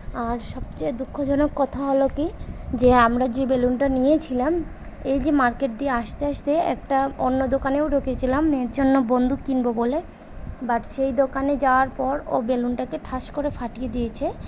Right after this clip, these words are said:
তো ওইখানে অনেক কষ্ট লাগছে যে একশো টাকা দিয়ে কিনে দিলাম মেয়েকে,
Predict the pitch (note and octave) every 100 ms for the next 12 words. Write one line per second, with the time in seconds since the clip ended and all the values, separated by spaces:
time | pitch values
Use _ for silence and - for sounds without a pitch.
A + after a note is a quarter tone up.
0 | - - - - C#4 C4+ D#4 D#4 D4 C#4
1 | C#4 C4+ B3 - C#4+ B3+ A3+ C#4 C#4+ C#4+
2 | A3 - C4+ C4 B3+ C#4 C#4+ C4+ C4+ B3+
3 | D#4 D4+ C4+ C4 D#4+